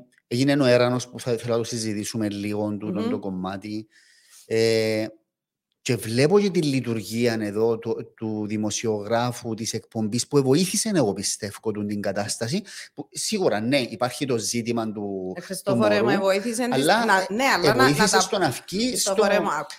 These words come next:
Speaker 1: να
Speaker 2: Ευκεί
Speaker 1: βγει
Speaker 2: και
Speaker 1: στη, στη, στη δημοσιότητα.
Speaker 2: Ποιο;
Speaker 1: Τούτο είναι το πρόβλημα, τούτη η υπόθεση. Και εγώ
Speaker 2: Που
Speaker 1: δεν το
Speaker 2: εί-,
Speaker 1: βλέπω
Speaker 2: που
Speaker 1: αρνητικά.
Speaker 2: ήδη είχε σπίτι ο άνθρωπος,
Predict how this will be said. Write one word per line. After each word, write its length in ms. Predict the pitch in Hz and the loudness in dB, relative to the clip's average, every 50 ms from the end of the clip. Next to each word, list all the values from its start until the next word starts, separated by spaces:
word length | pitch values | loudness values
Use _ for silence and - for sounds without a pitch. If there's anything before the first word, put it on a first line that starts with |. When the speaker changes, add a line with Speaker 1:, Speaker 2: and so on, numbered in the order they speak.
| _ - 294 | _ -4 0
Speaker 1:
να 60 | 294 | 0
Speaker 2:
Ευκεί 180 | 285 - - 262 | 0 0 0 -2
Speaker 1:
βγει 100 | 262 202 | 0 2
Speaker 2:
και 60 | 277 | 0
Speaker 1:
στη, 580 | 269 247 233 214 208 208 202 196 190 190 190 190 | 2 0 0 -2 -2 -2 -2 -4 -4 -4 -4 -4
στη, 180 | 180 180 175 | -6 -6 -4
στη 200 | - - - 202 | -6 -4 -4 -4
δημοσιότητα. 720 | 180 170 196 196 196 196 190 - 156 165 185 190 202 190 | -6 -4 -4 -2 -2 -2 -2 -2 -2 -2 -2 0 2 2
Speaker 2:
Ποιο; 280 | 165 160 131 117 - _ _ _ _ _ _ _ _ _ _ _ _ _ | 2 2 0 -2 -4 _ _ _ _ _ _ _ _ _ _ _ _ _
Speaker 1:
Τούτο 200 | _ - 214 - | _ -14 -4 -2
είναι 100 | 247 233 | 0 2
το 80 | 247 226 | 2 2
πρόβλημα, 440 | 233 233 233 233 190 170 160 147 127 | 4 4 4 4 4 2 0 0 0
τούτη 180 | 120 180 185 | -2 -4 -6
η 40 | 208 | -8
υπόθεση. 480 | 208 - 220 208 - - - - - - | -4 -2 -2 -2 -2 -4 -10 -10 -10 -12
Και 240 | _ - - - | _ -16 -4 2
εγώ 80 | 180 233 | 4 4
Speaker 2:
Που 20 | 254 285 | 6 6
Speaker 1:
δεν 40 | 311 320 | 4 4
το 60 | 220 | 4
Speaker 2:
εί-, 20 | |
Speaker 1:
βλέπω 160 | 214 190 170 | 4 4 4
Speaker 2:
που 60 | 131 - | 6 6
Speaker 1:
αρνητικά. 280 | 226 226 240 254 269 269 285 - | 4 6 4 2 2 2 0 0
Speaker 2:
ήδη 180 | - 277 262 254 247 | 0 0 0 0 0
είχε 220 | 247 240 - 220 196 | -2 -2 -2 -4 -4
σπίτι 580 | 196 - _ - 185 180 175 180 190 208 254 285 294 - | -4 -6 _ -6 -6 -6 -4 -4 -4 -4 -4 -4 -6 -6
ο 40 | 160 | -6
άνθρωπος, 720 | 165 160 160 - - - 151 147 156 185 240 285 - - | -6 -8 -8 -10 -14 -14 -12 -8 -6 -8 -8 -8 -12 -20